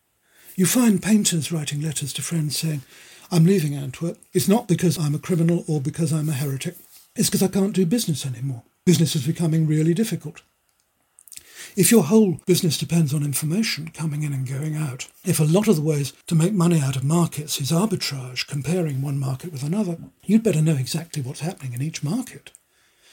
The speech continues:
And if all of a sudden the lines of information are blocked by war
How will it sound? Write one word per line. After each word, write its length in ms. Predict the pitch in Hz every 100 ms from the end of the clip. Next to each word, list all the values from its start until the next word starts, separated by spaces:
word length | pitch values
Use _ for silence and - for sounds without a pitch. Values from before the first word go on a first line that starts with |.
| - _
And 100 | 160
if 120 | 170
all 140 | 202 254
of 60 |
a 40 | 185
sudden 300 | - 185 156
the 60 |
lines 320 | 139 160 151 123
of 60 |
information 560 | 143 131 147 170 - 151
are 60 |
blocked 440 | 127 - 175 - -
by 180 | 135 120
war 500 | 127 156 160 175